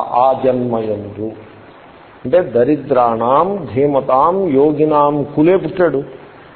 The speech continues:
దరిద్రుడు అంటే ఆ పదము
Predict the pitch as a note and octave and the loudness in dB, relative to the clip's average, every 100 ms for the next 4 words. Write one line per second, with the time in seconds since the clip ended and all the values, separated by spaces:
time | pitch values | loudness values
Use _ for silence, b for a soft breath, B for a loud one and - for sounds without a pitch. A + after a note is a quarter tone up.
0 | - - A#2+ C#3+ E3+ E3+ F3+ F#3+ F#3+ E3 | -20 -2 2 4 2 -2 2 2 2 2
1 | D3+ A2+ A#2 D#3 - A#2+ - C3+ E3+ F3+ | 2 4 2 0 0 0 2 2 2 2
2 | C3 B2+ E3 | 2 0 -2